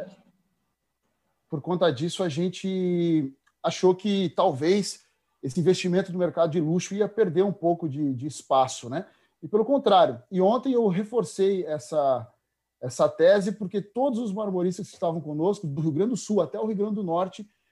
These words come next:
eh, apontaram um crescimento de vendas. Então, por que a gente não pode virar essa chave, né, trocar um pouco o nosso mindset e entender que até mesmo em crise a gente consegue desenvolver um bom trabalho e ter um, um,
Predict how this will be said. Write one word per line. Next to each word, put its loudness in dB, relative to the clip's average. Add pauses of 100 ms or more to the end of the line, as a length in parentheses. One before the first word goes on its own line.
(180)
eh, -4
apontaram 2
um -2
crescimento -4
de -4
vendas. -4 (380)
Então, 0
por -2
que 0
a 2
gente -2
não -2
pode 0
virar 2
essa -4
chave, 0
né, -8
trocar -8
um -2
pouco -8
o -8
nosso -10
mindset -4
e -2
entender -4 (260)
que -2
até 0
mesmo 2
em 0
crise -2
a -4
gente -8
consegue -2
desenvolver -4
um -2
bom -4
trabalho 0 (240)
e -6
ter -6
um, -2
um, -6